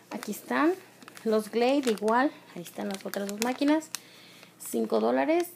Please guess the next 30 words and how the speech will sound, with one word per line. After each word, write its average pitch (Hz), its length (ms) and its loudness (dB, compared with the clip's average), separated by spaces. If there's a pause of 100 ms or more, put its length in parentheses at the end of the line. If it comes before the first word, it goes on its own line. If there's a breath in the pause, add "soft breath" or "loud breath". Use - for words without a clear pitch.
El 220 440 2
Sally 247 320 4
Hansen, 294 600 4
la 214 60 2
Nivea. 285 720 4 (1040 loud breath)
Ahí 196 120 -2
está. 285 540 2
Los 214 220 2
rastrillos, 262 640 2
cinco 220 460 -4
noventa 247 320 0
y 269 40 2
nueve. 277 300 2 (240)
Digo, 226 260 4
once 233 360 4
setenta 240 380 0
y - 20 2
nueve, 240 180 0
perdón. 262 300 2 (420 loud breath)
Todos 254 160 6
los 277 160 4
cupones 262 480 2
igual, 220 440 4 (580)
lo 202 80 -2
mismo. 208 420 0 (640 loud breath)
Noventa 233 340 4
y 214 60 6
dos 214 160 4
centavos 240 460 2
mi 254 500 2